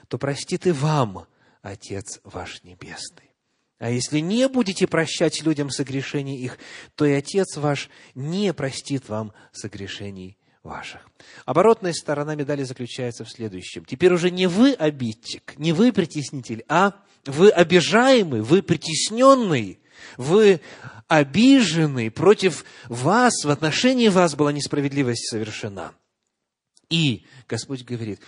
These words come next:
Если вы это людям не простили, значит, Господь не сможет вас простить. И теперь, естественно, вопрос,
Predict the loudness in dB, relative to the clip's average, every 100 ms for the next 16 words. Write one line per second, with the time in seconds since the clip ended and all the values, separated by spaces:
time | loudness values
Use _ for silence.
0 | -20 -20 -10 -8 -8 -6 -4 -4 -4 -6
1 | -4 -6 -6 -4 -4 -2 -6 -10 -20 -20
2 | -18 -14 -10 -8 -8 -8 -10 -10 -14 -14
3 | -12 -12 -14 -16 -18 _ _ _ _ _
4 | _ _ _ -18 -10 -8 -8 -10 -8 -8
5 | -6 -8 -6 -12 -12 -12 -12 -16 -10 -8
6 | -8 -12 -20 -20 -20 -20 -20 -20 _ _
7 | -20 _ _ _ _ _ _ _ _ _
8 | _ _ _ _ _ _ _ _ _ _
9 | _ _ _ _ _ _ _ -16 -8 -6
10 | -6 -12 -14 -16 -14 -14 -16 -18 -16 -20